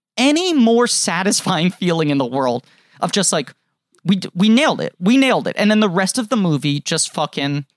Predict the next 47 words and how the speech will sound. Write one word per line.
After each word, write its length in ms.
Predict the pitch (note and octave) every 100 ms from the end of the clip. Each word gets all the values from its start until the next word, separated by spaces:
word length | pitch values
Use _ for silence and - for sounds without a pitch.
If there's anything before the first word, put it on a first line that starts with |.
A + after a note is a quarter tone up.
| _ _
pays 260 | - A3 A3+
out 100 | A#3+
like 120 | A#3+
a 40 | B3+
slot 300 | - D#4+ E4
machine. 320 | D#3+ - - - - -
Like, 180 | A3+ -
they're 340 | - D#3+ E3+ A3
hooked. 320 | E3+ A#3+ - -
They're 160 | G3+ -
on 240 | A3 C#4 D#4
the 120 | D4
hook. 360 | G#3 F3 - - _ _ _ _ -
And, 280 | G#3 F#3+ -
and 200 | G3+ G3+
it, 240 | - E3+
they 100 | A3
were 160 | G#3 F#3+
like, 240 | F#3+ F3+ - _ _ -
Kathleen 260 | C#4+ F4
Kennedy 260 | - C4+ A3
is 100 | F3+
like, 140 | E3+ -
"There 160 | G3+
were 80 | F3
seven 720 | - - - - A3+ G#3+ B3+
spontaneous 840 | B3 - F#3 F#3 - E3 D#3 D3 -
applause 520 | C#3 - C3+ B2 A2+
breaks." 480 | - B2 A#2+ - - -
Spielberg's 460 | - A3 A3+ B3 -
like, 180 | F#3+ -
"It 120 | F#3 -
still 340 | - F#3+ G3+
to 120 | -
this 160 | G3+ G3+
day 160 | E3
is 120 | D3 C3+
the 80 |
single 340 | C#3+ - D3 D3+
best 260 | C#3+ C#3
test 220 | - C3 -
screening 260 | C#3+ B2+
I've 100 | A#2+
ever 200 | A2+ A#2
seen." 520 | A#2+ - A2 A2 A2 G#2+ - _
At 100 | D3
the 120 | F3+